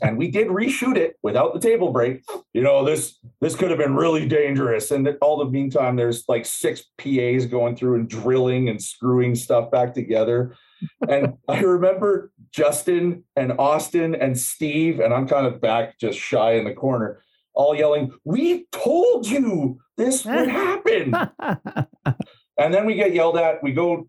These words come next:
Speaker 1: line up and do the run again, and everyone knows what they want, and we grab it, and we all run back to our tables, and everything's hunky-dory. And what's the shot that they use on T V? The one where I get yelled at after breaking stuff.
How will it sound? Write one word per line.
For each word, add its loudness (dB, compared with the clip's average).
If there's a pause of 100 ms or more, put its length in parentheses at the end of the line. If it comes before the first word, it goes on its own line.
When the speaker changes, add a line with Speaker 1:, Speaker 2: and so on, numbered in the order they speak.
(120)
Speaker 1:
line 2
up 0
and -2
do -4
the 0
run 2
again, 0
and 0
everyone 2
knows 0
what -2
they 2
want, 0
and -2
we -2
grab 0
it, 0
and -2
we 0
all 0
run 0
back 0
to -6
our 0
tables, 0
and 0
everything's 0
hunky-dory. 0
And 0
what's 0
the -2
shot 2
that 0
they 0
use 0
on 0
T -4
V? -4
The 2
one 0
where 4
I 2
get 0
yelled 0
at 2
after -2
breaking -4
stuff. -6